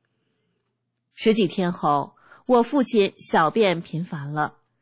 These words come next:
有时十几分钟尿一次，有时半小时尿一次。渐渐的，小便清澈了，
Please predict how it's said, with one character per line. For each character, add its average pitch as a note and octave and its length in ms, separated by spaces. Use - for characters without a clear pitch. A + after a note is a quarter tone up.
有 A3+ 180
时 A3+ 360
十 B3 180
几 A3+ 160
分 C4 240
钟 D4+ 240
尿 F#3+ 220
一 C3 100
次， - 400
有 C4 200
时 C4+ 260
半 F4 220
小 D#3+ 220
时 E3+ 300
尿 A#3 220
一 C#3 120
次。 - 380
渐 G3+ 240
渐 F#3 300
的， C#3+ 240
小 G#3+ 320
便 A#3 320
清 C4+ 260
澈 A#3 300
了， C#3+ 300